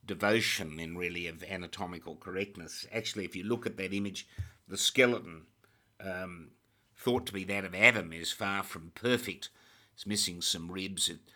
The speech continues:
also, uh, <laughs> a st-, missing a sternum, but it should be realised that Masaccio painted it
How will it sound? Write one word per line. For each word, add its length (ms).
also, 640
uh, 280
<laughs> 60
a 80
st-, 420
missing 340
a 40
sternum, 600
but 120
it 140
should 260
be 120
realised 440
that 140
Masaccio 680
painted 460
it 160